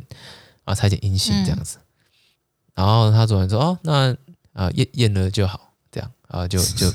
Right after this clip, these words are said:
Speaker 1: 没什么，<laughs> 因为阴性嘛。”可是他这个，讲这句话的逻辑很奇怪。
Speaker 2: 我觉得这完全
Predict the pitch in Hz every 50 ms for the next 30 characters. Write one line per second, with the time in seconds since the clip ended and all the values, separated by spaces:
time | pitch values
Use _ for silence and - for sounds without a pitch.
0 | - - 90 90 92 - - - - _ _ _ _ _ _ _ - 101 - -
1 | 110 101 101 - 104 95 - - - _ _ _ - _ _ _ - - - -
2 | - _ _ _ _ _ _ _ - - - - - 135 156 208 233 233 233 226
3 | 226 208 185 165 165 - _ _ _ _ _ - 110 110 123 160 170 170 180 170
4 | 147 127 113 107 104 113 113 110 - 107 104 104 98 87 85 - - - - -
5 | 101 - - _ _ _ _ _ - 233 214 269 320 349 370 330 339 370 359 302
6 | - - - - - _ _ _ _ _ _ - 208 226 226 240 254 285 302 285
7 | - - 254 247 240 233 226 233 247 269